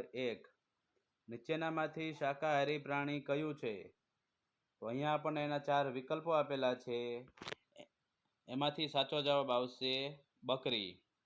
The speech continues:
બીજો પ્રશ્ન, શાળા શબ્દની વધુ નજીકનો વિકલ્પ કયો છે? તો આપણને એના પણ વિકલ્પો આપેલા છે,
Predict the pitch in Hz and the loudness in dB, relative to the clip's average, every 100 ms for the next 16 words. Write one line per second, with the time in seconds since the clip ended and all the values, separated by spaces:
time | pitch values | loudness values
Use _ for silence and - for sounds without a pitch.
0 | _ _ _ _ _ - 131 143 143 131 | _ _ _ _ _ -10 -4 -2 -2 -4
1 | - 117 87 - _ _ _ _ _ _ | -6 -8 -8 -14 _ _ _ _ _ _
2 | - 127 135 156 160 160 156 156 160 156 | -4 2 4 4 2 -2 -2 -2 0 0
3 | 131 131 143 156 151 151 151 156 143 147 | 0 -2 -2 -2 -2 -4 -4 -4 -4 0
4 | 151 151 156 151 170 170 156 143 127 123 | 0 2 -6 -2 0 2 0 0 0 0
5 | 123 123 _ _ _ _ _ 123 127 147 | -4 -8 _ _ _ _ _ -2 0 0
6 | 139 143 147 156 151 139 147 147 147 147 | 2 2 2 0 -2 -2 -2 -2 0 0
7 | 156 156 139 131 131 | 2 2 2 2 -2